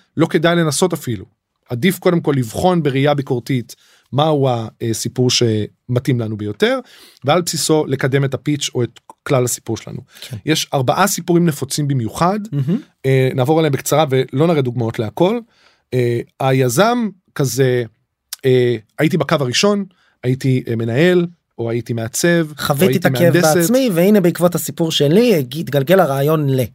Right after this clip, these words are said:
Speaker 1: לגמרי.
Speaker 2: זה היזם.
Speaker 1: קלאסי. אני ה-, הגיבורה, הייתי מהנדסת במפעל, ראיתי את זה, הבנתי שצריך למצוא פתרון, הלכתי, הקמתי חברה. בסדר?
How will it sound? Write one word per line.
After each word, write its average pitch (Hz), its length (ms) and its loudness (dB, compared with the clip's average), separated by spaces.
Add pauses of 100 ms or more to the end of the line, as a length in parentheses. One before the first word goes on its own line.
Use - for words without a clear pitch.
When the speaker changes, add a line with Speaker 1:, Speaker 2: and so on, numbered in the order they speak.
Speaker 1:
לגמרי. 139 340 0
Speaker 2:
זה 208 120 6
היזם. 131 500 2
Speaker 1:
קלאסי. 175 500 -2
אני 185 260 2
ה-, 139 420 2
הגיבורה, 156 640 4 (140)
הייתי 151 640 2
מהנדסת 135 440 0
במפעל, 185 600 0
ראיתי 156 460 -2
את 131 100 -2
זה, 202 340 2
הבנתי 151 300 -2
שצריך 147 340 -6
למצוא 147 320 -8
פתרון, 190 420 -2 (340)
הלכתי, 151 300 0
הקמתי 135 300 -4
חברה. 95 260 -10 (420)
בסדר? 160 220 2